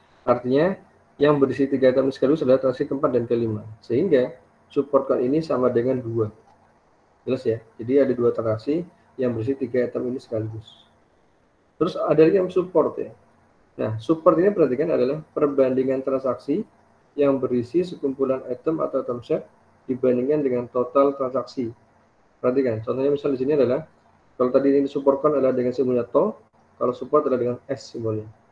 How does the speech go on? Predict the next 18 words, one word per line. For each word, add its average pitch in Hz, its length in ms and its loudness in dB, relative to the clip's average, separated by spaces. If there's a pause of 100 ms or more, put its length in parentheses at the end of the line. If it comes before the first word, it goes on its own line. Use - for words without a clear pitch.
(160)
S 127 320 0
dalam 127 160 2
kurung, 165 400 2 (560)
eh, 123 320 0
kurung 127 240 -2
rawal, 135 320 6
milk, 147 400 2
bread, 127 240 -6
diaper. 117 480 -4
Jadi 139 240 -4
transaksi 143 480 0
yang 156 160 0
berisi, 135 640 -4 (560)
eh, 131 300 -2 (100)
susu, 165 560 -2
roti, 151 240 2
dan 127 240 2
pampers, 127 560 -4